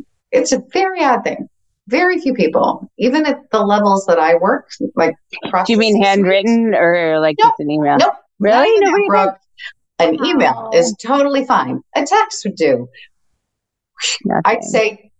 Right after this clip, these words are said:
Speaker 1: ten percent. I'm
Speaker 2: Huh.
Speaker 1: really shocked.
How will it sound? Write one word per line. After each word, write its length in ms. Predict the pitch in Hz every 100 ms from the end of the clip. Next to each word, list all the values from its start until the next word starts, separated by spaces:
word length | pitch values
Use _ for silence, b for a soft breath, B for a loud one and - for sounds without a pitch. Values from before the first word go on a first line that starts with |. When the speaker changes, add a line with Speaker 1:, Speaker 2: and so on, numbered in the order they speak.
| _ -
Speaker 1:
ten 240 | 247 240
percent. 360 | 240 214 175 - - _ _ _ _ _ _ _ _ _ _
I'm 160 | 175 175
Speaker 2:
Huh. 80 | 180
Speaker 1:
really 480 | 185 185 180 175
shocked. 560 | 160 - - - - -